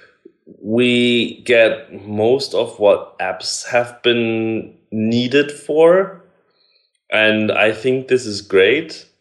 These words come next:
Uh, also, the way that progressive web apps integrate into the mobile operating systems is a great thing. So I, I guess we are,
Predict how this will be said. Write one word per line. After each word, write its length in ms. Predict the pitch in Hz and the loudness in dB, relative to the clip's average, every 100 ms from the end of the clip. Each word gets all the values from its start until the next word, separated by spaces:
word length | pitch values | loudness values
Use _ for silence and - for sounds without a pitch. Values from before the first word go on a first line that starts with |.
| _ - | _ -2
Uh, 320 | 95 95 95 | 0 0 0
also, 280 | 110 110 107 | 0 -2 -6
the 140 | 101 | -4
way 240 | 95 98 98 | 2 2 2
that 240 | 90 - | 0 -4
progressive 480 | - 104 104 104 92 | -8 -2 -2 -2 -2
web 180 | 95 95 | 0 0
apps 340 | 78 90 - | -2 -4 -6
integrate 540 | 95 101 104 95 95 85 | -12 -12 -4 0 0 0
into 260 | 90 - | -8 -10
the 140 | 87 90 | -10 -6
mobile 340 | 90 87 78 | -4 2 2
operating 440 | 80 90 78 90 | 2 0 0 -2
systems 540 | 95 107 - 110 113 110 | -6 -8 -2 -2 -2 -2
is 200 | 98 98 | -4 -2
a 60 | |
great 420 | 90 90 90 82 - | 0 2 2 0 0
thing. 300 | 104 104 104 | 0 0 0
So 220 | 104 85 | 2 4
I, 420 | 85 - - - | 2 -2 -6 -4
I 60 | 90 | -2
guess 360 | 101 107 - | 0 -2 0
we 140 | 101 | 2
are, 100 | 92 | 2